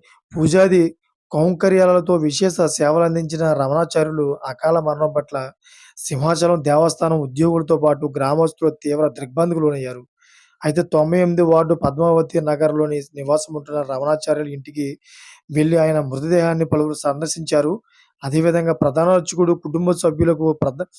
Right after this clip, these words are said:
సింహాద్రినాథుడు ధైర్యాన్ని ఇవ్వాలని పలువురు ప్రగాఢ సానుభూతి ప్రకటించారు. ఆయనకి భార్య, కుమార్తె, కుమారుడు ఉన్నారు. రమణాచార్యులు మరణం తీరని లోటని ఆలయ వైదిక పెద్దలు,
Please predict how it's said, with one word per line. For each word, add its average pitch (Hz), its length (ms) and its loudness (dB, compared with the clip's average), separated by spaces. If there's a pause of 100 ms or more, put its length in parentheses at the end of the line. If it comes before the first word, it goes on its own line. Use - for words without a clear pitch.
(300)
సింహాద్రినాథుడు 170 920 2 (480)
ధైర్యాన్ని 160 520 2
ఇవ్వాలని 165 360 2
పలువురు 156 380 2
ప్రగాఢ 147 440 0
సానుభూతి 151 480 -4
ప్రకటించారు. 135 560 -8 (600)
ఆయనకి 156 420 -2 (100)
భార్య, 147 420 2
కుమార్తె, 160 520 -2
కుమారుడు 151 460 0
ఉన్నారు. 131 300 -8 (540)
రమణాచార్యులు 185 600 2
మరణం 165 320 2
తీరని 170 300 0
లోటని 165 440 2 (200)
ఆలయ 147 240 0
వైదిక 160 400 0
పెద్దలు, 147 400 -4